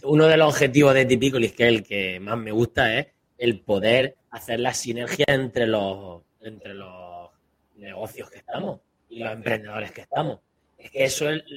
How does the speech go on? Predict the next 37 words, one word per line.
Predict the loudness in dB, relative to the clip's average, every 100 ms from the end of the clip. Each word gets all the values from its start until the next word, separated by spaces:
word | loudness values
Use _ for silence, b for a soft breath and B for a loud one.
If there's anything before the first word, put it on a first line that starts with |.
| -16
eso | -14 -8 -6
es | -4
lo | -4 -6
que | -8
nos | -10
puede | -6 -6 -6
potenciar. | -8 -8 -8 -10 -12 -6 -6 -6 _
El, | -18 -18 -20 _ _ _
yo, | -4 0 0
lo, | 2 0 0
las | -2 -4
pocas | -6 -8 -4 -2 0 -2 -2 -6 -8 -14 _ _ _
colaboraciones | -2 0 0 -6 -8 -6 -6 -6
que | -4 -2
he | -2
hecho | -8 -10
ya, | -6 -4 -6 _ _ _
con | -4 -4
los | -4
pocos | -10 -12 -10
que | -10
he | -6
conocido, | -8 -8 -12 -14 -14 _ _ _ -18
es | -18
que | -12 -10 -10 -12 _ _ _ -12
todo | -6 -4 -4
es |
positivo. | -6 -8 -10 -14 -14 -16 _ _ _ _ _ _
El, | -10 -8 -6 -8 -8
el | -8
simple | -8 -8 -6 -6
cambiarte | -6 -4 -6 -4 -8
una | -8
tarjeta | -10 -12 -10 -12 -10 -14
con | -14 -14
el | -12 -8
otro, | -8 -10 -16